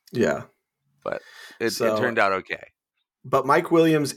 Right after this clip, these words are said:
Speaker 1: and Keenan Allen were both ruled out, uh, for the Chargers. This is, it, it seems to be the story of their season right now. They're without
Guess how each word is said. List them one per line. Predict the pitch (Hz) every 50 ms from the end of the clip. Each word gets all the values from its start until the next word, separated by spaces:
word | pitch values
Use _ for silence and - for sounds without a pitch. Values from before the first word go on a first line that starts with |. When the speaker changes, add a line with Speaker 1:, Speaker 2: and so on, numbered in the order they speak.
| _ -
Speaker 1:
and | 120 143 156 175 185 185 170 -
Keenan | - - 170 156 151 139
Allen | 131 120 117 117 117 117 117
were | 113 107 -
both | - - 123 123 135 156 147 -
ruled | 151 139 131 123 120 117
out, | 107 104 104 98 101 - - - - _ _ _ _ - -
uh, | 110 107 104 104 101 101 98 98
for | - - 127
the | 117 113 104
Chargers. | - - 117 110 107 101 110 104 104 98 92 - - - - - - _ - - - - - _ _ _
This | - 127 156 165 - -
is, | 208 196 185 170 - - - - - - _ _ _ _ _ _ - -
it, | - - 135 127 - - 131 127 - 123
it | 117 -
seems | - - - 156 165 180 170 156
to | - 143
be | 147 151 151 143
the | 139 135 127
story | - - 151 135 135 135 127
of | 120
their | 120 113
season | 117 - 139 147 139 127 117 110
right | 107 110 95 -
now. | 107 107 101 101 101
They're | 104 104 101 104
without | 104 101 - 113 117 117 117 120 120 127 127 117 -